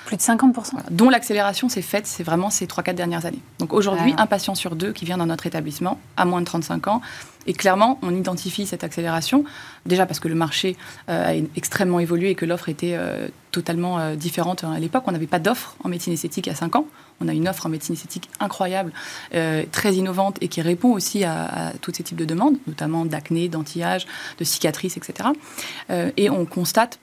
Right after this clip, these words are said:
Speaker 2: par contre, la crise sanitaire a eu un impact sur, justement, les plus de trente-cinq quarante, qui s'identifient aux plateformes de visioconférence, donc clairement... Euh, au
Speaker 1: Ah
Speaker 2: fait
Speaker 1: ouais,
Speaker 2: de
Speaker 1: j'en ai marre de me voir sur Zoom avec ma tronche fatiguée, et donc je
Speaker 2: Exactement.
Speaker 1: viens vous voir, c'est ça ?
Speaker 2: Finalement, ce qui s'est passé chez les moins de trente-cinq ans ces trois, quatre dernières années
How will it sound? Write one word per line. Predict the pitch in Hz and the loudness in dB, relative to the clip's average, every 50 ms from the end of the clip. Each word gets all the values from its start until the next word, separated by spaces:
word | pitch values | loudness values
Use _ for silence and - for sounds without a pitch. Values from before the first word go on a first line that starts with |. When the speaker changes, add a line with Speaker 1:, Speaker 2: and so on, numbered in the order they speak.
| _ - | _ -8
Speaker 2:
par | 165 151 - | -8 -6 -4
contre, | - 254 269 - - - | -2 -2 -2 -2 -4 -8
la | - - | -8 -6
crise | - - - 226 - | -4 -2 -2 -2 -2
sanitaire | 180 165 165 156 - 233 240 | -2 -4 -4 -2 0 0 2
a | 190 175 | 2 2
eu | 180 | 2
un | 180 170 | 0 0
impact | 165 160 151 - - - - | 0 0 0 -2 -4 -4 -4
sur, | - - - - 262 262 - | -6 -4 -2 -2 -2 -2 -4
justement, | - - 175 - 185 190 220 | -8 -10 -8 -4 -4 -2 -2
les | 208 180 | -2 -2
plus | - - 220 | -4 -6 -6
de | - | -4
trente-cinq | - 196 175 - 196 196 | -4 -6 -6 -4 -6 -6
quarante, | - - - - - - - - - - - - - - - - _ _ _ - | -4 -4 -6 -6 -8 -12 -16 -16 -14 -12 -12 -12 -14 -16 -18 -20 _ _ _ -2
qui | - - 240 240 | 2 4 4 4
s'identifient | - - - - 214 202 226 220 220 - 208 185 - 247 254 294 - - - - - - | 4 2 0 2 4 4 4 4 2 0 -4 0 2 4 4 4 2 -2 -10 -10 -8 -6
aux | - 202 | -6 -4
plateformes | 196 - 185 - - 220 226 | -4 -4 -6 -2 0 2 2
de | 208 | 2
visioconférence, | 190 185 180 185 - 190 180 - 180 190 214 214 | 2 0 -4 -4 -6 -4 -4 -2 -2 0 0 0
donc | 180 170 175 - | 0 -2 -4 -6
clairement... | - - 180 175 170 170 185 202 233 269 294 | -4 -2 0 0 2 2 2 2 2 0 -2
Euh, | - 170 170 170 - - - | -4 -4 -4 -4 -4 -6 0
au | - | 2
Speaker 1:
Ah | - 208 220 | 4 4 6
Speaker 2:
fait | 220 | 6
Speaker 1:
ouais, | 226 220 220 208 | 6 6 6 4
Speaker 2:
de | |
Speaker 1:
j'en | 180 175 196 196 185 | 4 2 2 4 4
ai | 185 | 4
marre | 190 208 214 220 233 226 202 190 | 6 6 6 8 8 8 6 6
de | 180 185 185 190 | 6 6 4 4
me | 185 | 4
voir | 175 185 202 185 - | 4 6 4 4 4
sur | - - 190 180 | 4 4 4 4
Zoom | 175 208 220 233 | 6 6 6 6
avec | 220 170 165 - | 6 4 4 2
ma | 180 175 170 170 170 165 | 2 4 4 4 4 2
tronche | - - 220 202 - | 0 -2 -2 -2 0
fatiguée, | - 196 185 180 - 185 175 202 220 240 247 220 | 0 0 0 0 0 0 4 6 6 8 8 6
et | 190 | 6
donc | 165 190 | 6 6
je | 220 233 | 6 6
Speaker 2:
Exactement. | 208 208 185 | 6 6 6
Speaker 1:
viens | 185 208 | 6 6
vous | 208 220 214 | 6 8 8
voir, | 202 190 180 170 160 | 8 8 6 6 2
c'est | - 190 165 | -2 2 4
ça ? | 208 214 | 4 4
Speaker 2:
Finalement, | 220 - - - 247 254 262 277 294 | 4 4 4 6 6 8 8 8 6
ce | 285 294 | 6 4
qui | - | 2
s'est | - 220 | 0 2
passé | 196 - 240 247 - 262 254 | 4 4 4 4 4 4 2
chez | 330 - 208 | 4 2 2
les | 196 | 2
moins | 190 208 220 | 4 4 4
de | 233 226 | 4 4
trente-cinq | - 220 208 185 208 202 - 214 | 2 0 0 2 0 2 4 4
ans | 220 226 | 4 4
ces | - - 175 | 2 0 -2
trois, | - - 180 | -2 -2 0
quatre | 175 196 190 | 2 2 2
dernières | 175 185 185 190 190 175 190 | 4 4 2 2 2 2 2
années | 190 196 202 208 202 | 2 4 4 2 2